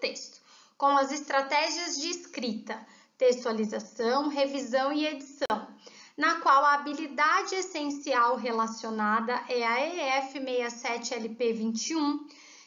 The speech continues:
divulgar resultados de pesquisas por meio de apresentações orais, painéis, artigos de divulgação científica,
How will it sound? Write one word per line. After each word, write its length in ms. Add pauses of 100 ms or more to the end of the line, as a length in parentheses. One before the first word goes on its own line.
(120)
divulgar 680
resultados 880
de 80
pesquisas 880
por 200
meio 340
de 80
apresentações 880
orais, 600 (280)
painéis, 640 (360)
artigos 640
de 80
divulgação 560
científica, 840